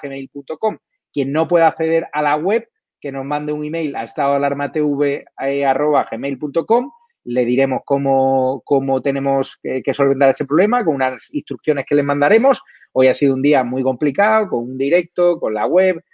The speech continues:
y la verdad es que somos pocos, muchos voluntarios. Con vuestra ayuda, poco a poco iremos, eh, pudiendo pagar a más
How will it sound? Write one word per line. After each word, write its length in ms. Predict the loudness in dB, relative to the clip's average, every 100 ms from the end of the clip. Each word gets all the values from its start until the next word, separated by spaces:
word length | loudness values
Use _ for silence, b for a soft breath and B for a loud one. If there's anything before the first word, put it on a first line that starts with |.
| b b -10
y 220 | -4 -2
la 120 | 0
verdad 240 | 0 2 0
es 60 |
que 240 | 0 0 0
somos 300 | -4 -6 -2
pocos, 500 | 0 2 0 0 -8 _ _ _
muchos 340 | -8 -6 -4
voluntarios. 760 | 0 0 0 0 2 2 0 -4 -20 -14
Con 180 | -10 -8
vuestra 260 | -8 -2
ayuda, 340 | 0 2 0 0
poco 160 | -2
a 80 | -2
poco 180 | -2 -2
iremos, 460 | -4 -4 -8 -12 -10
eh, 400 | -2 -2 -2 -4 -4
pudiendo 280 | 0 2 2
pagar 300 | 2 4 4
a 80 | 0
más 320 | -2 -4